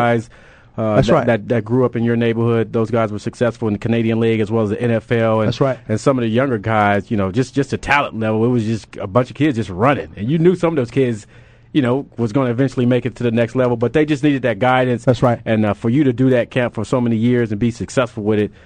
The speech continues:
Speaker 1: uh, I, I can, you know, anytime you, you have something going on, you know I'm always down to help out.
Speaker 2: But, you know, that's, that's what it's all about, man. One hand, uh, just, just giving back, being, being able to, you know,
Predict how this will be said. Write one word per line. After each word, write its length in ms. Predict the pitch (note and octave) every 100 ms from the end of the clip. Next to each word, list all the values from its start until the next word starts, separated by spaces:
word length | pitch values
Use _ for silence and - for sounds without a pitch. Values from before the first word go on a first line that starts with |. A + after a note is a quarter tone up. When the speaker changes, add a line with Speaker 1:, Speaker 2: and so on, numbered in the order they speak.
| - - G#2+
Speaker 1:
uh, 260 | G2 F#2+ - F2+
I, 380 | F#2 A2 F#2 B2
I 60 |
can, 180 | - B2+
you 40 |
know, 160 | A2 G2
anytime 440 | C3 C3 C3+ A#2
you, 140 | B2 B2
you 180 | B2 B2
have 180 | A#2
something 280 | - A2+ G#2+
going 180 | A2 A2
on, 100 | G#2+
you 60 | A#2+
know 140 | A#2
I'm 120 | A2 G#2+
always 220 | G2 F#2
down 200 | G#2 F#2
to 80 | F2+
help 180 | F#2
out. 180 | F2 D2 -
Speaker 2:
But, 220 | D#3 D#3
you 60 | F3
know, 120 | E3
that's, 160 | F3+ -
that's 260 | - D3+ -
what 140 | C#3
it's 100 | B2+
all 220 | C3+ B2+
about, 280 | A#2 A#2+ G#2+
man. 340 | A2+ A2+ A2
One 180 | A#2+ C#3
hand, 560 | C#3 C#3 B2+ B2 B2 B2 -
uh, 380 | A#2 A2+ G#2+ - - -
just, 220 | G3+ F#3 -
just 200 | F#3 -
giving 260 | E3+ D3
back, 260 | C#3 G2 - - G#2
being, 260 | D3+ D#3
being 300 | A#2 D3+ D3
able 200 | C#3 C3+ C3+
to, 480 | C#3 C3 A#2+ A#2+ -
you 100 | E3+
know, 220 | C3